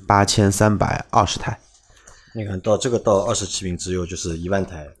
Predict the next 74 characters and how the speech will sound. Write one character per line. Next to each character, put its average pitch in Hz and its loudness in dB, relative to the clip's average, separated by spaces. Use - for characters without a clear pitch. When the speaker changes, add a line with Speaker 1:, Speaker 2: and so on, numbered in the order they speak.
Speaker 1:
因 98 2
为 131 6
这 139 4
个 151 6
读 104 2
到 147 8
后 139 8
面 143 6
就 110 8
没， 117 6
Speaker 2:
都， 107 4
都 - -
不 90 -2
到 - -10
了， - -10
啊。 - -2
Speaker 1:
就 147 4
没 120 6
底 85 -2
气 - 0
了， 110 8
就 78 4
怎 107 2
么 143 6
一， - 6
Speaker 2:
没 - 0
底 110 2
气 123 2
了。 98 0
Speaker 1:
一 107 4
下 151 6
子 139 6
从 127 4
几 - 2
万 117 6
几 92 0
万 98 6
变 117 4
成 113 2
几 80 -6
千 113 -2
几 85 -8
千 107 0
了？ 101 4
Speaker 2:
那 - 2
我 95 2
们 92 0
看 135 2
啊， 101 0
就 98 -8
是 101 -8
在 107 2
豪 117 2
华 104 0
品 95 -6
牌 90 -6
的 92 -4
S 101 -6
U 95 0
V 90 -6
里 85 -10
面， 82 -12
就 - -20
是 87 -10
Q 135 2
五 95 0
现 92 -4
在 90 -2
近 104 -2
两 80 -2
个 95 -4
月 92 0
开 90 -4
始， - -6